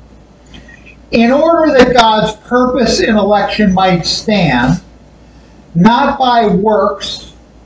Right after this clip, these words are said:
but by him who calls, she was told, <clears throat> "The older will serve the younger."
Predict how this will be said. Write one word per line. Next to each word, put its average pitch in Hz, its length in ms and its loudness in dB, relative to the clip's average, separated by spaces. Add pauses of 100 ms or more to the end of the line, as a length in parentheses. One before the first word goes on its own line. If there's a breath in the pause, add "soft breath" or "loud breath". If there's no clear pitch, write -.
(140)
but 208 240 0
by 202 220 4
him 226 280 2
who 220 260 4
calls, - 760 -2 (840)
she 214 220 0
was 214 300 2
told, 170 280 0
<clears throat> - 1400 -2
"The 170 120 2
older 165 320 2
will 151 140 2
serve 143 360 -2
the 139 100 -4
younger." 135 400 -4